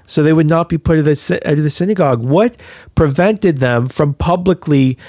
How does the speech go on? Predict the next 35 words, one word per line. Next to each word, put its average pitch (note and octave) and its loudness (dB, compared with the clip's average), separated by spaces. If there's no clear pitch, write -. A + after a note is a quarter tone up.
professing D#3 0
Christ? D#3+ -2
It C#3 0
was C#3+ 0
their B2 2
fear. - 0
And C#3+ -2
their D3 2
fear G#3+ 2
of F3 0
the D#3 0
Phar-, F3+ 0
but C#3+ 0
notice F#3 2
what E3 -4
the D#3 -2
fear E3+ 2
was, C#3+ 0
the D3+ -4
fear D#3+ 2
of C3+ -2
the A#2+ 2
shame. B2+ -2
And C#3+ 0
th-, G3 -4
this - 0
is G3 0
why G3 4
I'm E3+ 0
saying F3+ 0
the B2+ 0
fear F#3 2
is D#3+ 2
not D#3 0
physical. F3 0